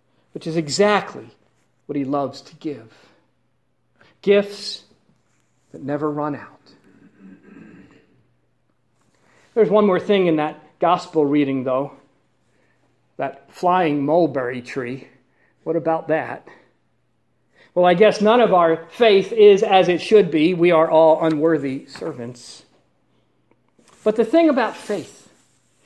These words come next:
it's not the strength of your faith that makes the difference. It's the strength of the one your faith is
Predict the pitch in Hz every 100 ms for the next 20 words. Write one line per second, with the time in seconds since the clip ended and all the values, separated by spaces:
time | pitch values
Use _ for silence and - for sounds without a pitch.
0 | - 240 240 302 339 349 294 - 277 294
1 | 294 247 196 226 220 - 269 254 - -
2 | _ 214 208 208 - 175 160 - 120 _
3 | - - _ _ _ _ _ _ _ _
4 | _ _ _ _ _ _ _ _ - -
5 | 175 - 240 240 240 - - _ _ _
6 | _ _ - 165 156 170 196 190 160 156
7 | 156 156 139